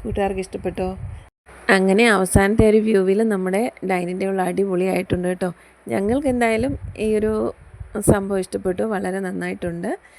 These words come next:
അപ്പം നിങ്ങളുടെ അഭിപ്രായങ്ങളൊക്കെ കമൻറ്റിൽ കൂടി നമ്മളെ അറിയിക്കുക. ആ, അതുപോലെ തന്നെ ഇതിൽ അങ്ങനെ പെട്ടെന്ന് വെള്ളമോ എന്തെങ്കിലും പൊടിയോ ഒക്കെ വീണാൽ നമുക്ക് തുടച്ചെടുക്കാൻ വളരെ എളുപ്പമാണ്. ഒരു ഗ്ലാസ് ഇട്ട ഒരു ഫീലാണ് ഉണ്ടാകുന്നത്.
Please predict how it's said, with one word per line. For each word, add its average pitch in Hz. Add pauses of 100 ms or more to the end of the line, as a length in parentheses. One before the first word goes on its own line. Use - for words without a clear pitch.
(120)
അപ്പം 254
നിങ്ങളുടെ 247
അഭിപ്രായങ്ങളൊക്കെ 226
കമൻറ്റിൽ 190
കൂടി 208
നമ്മളെ 185
അറിയിക്കുക. 175 (800)
ആ, 190
അതുപോലെ 208
തന്നെ 240
ഇതിൽ 233
അങ്ങനെ 254
പെട്ടെന്ന് 233
വെള്ളമോ 220
എന്തെങ്കിലും 208
പൊടിയോ 208
ഒക്കെ 247 (420)
വീണാൽ 196
നമുക്ക് 202
തുടച്ചെടുക്കാൻ 185
വളരെ 185 (300)
എളുപ്പമാണ്. 196
ഒരു 247
ഗ്ലാസ് 254
ഇട്ട 214
ഒരു 208
ഫീലാണ് 190 (480)
ഉണ്ടാകുന്നത്. 180